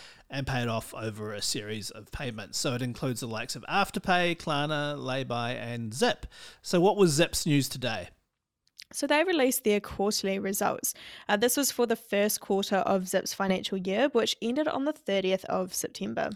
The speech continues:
Speaker 1: And how did Zip go?
Speaker 2: Uh, Zip recorded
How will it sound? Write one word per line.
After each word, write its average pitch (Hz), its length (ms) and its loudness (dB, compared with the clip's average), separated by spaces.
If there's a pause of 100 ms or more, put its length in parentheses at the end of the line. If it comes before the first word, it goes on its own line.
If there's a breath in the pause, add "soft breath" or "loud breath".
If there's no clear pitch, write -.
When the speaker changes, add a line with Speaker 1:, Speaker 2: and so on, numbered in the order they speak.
Speaker 1:
And 143 340 -2
how 147 160 4
did 131 160 0
Zip 135 240 -6
go? 104 240 -8 (800 loud breath)
Speaker 2:
Uh, 254 140 4
Zip 330 240 0 (100)
recorded 233 680 2